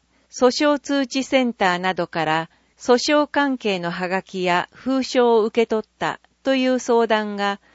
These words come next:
高齢者から多く寄せられています。公的機関を語り、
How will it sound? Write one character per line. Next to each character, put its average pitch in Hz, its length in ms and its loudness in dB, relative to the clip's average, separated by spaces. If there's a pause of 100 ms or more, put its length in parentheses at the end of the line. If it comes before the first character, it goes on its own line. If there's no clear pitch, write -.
(180)
高 294 260 2
齢 294 200 0
者 196 180 -2
か 180 160 -4
ら 170 260 -2
多 254 200 2
く - 160 -8
寄 156 160 -2
せ 196 160 -4
ら 185 160 0
れ 175 120 -4
て 175 160 -6
い 165 120 -6
ま 156 180 -8
す。 - 200 -20 (760)
公 294 220 2
的 285 320 -2
機 - 160 -20
関 208 300 -4
を 170 120 -6
語 175 320 -4
り、 170 240 -6